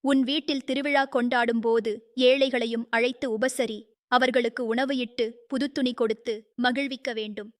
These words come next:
பணக்காரர்களை மட்டும் அழைத்து ஆடம்பரமாக கொண்டாடுவதில் பெருமை இல்லை.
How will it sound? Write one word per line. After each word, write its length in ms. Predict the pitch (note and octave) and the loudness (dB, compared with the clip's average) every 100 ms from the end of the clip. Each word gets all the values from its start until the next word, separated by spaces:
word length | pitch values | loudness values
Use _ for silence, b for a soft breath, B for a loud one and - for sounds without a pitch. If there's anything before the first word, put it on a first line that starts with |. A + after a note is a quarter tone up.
| _ _ | _ _
பணக்காரர்களை 760 | C#4+ C#4+ D4 D4+ D4 C#4 C4 B3+ | 2 2 0 0 2 0 -4 -4
மட்டும் 380 | B3 B3 C4 B3 | -4 -4 -6 -6
அழைத்து 400 | A#3 A#3+ B3 B3 G#3+ _ A#3 | -4 -6 -6 -8 -8 _ -2
ஆடம்பரமாக 840 | B3+ D4 C#4+ C#4 C4+ B3+ C4 C4 | 0 0 -2 -2 -2 -4 -6 -8
கொண்டாடுவதில் 760 | B3+ A#3 B3 A#3+ A#3 A3 G#3+ - | -6 -4 -2 -2 -4 -8 -12 -2
பெருமை 320 | C4 C#4 C#4 A#3+ | 0 0 -2 -4
இல்லை. 260 | G#3+ G3+ | -10 -12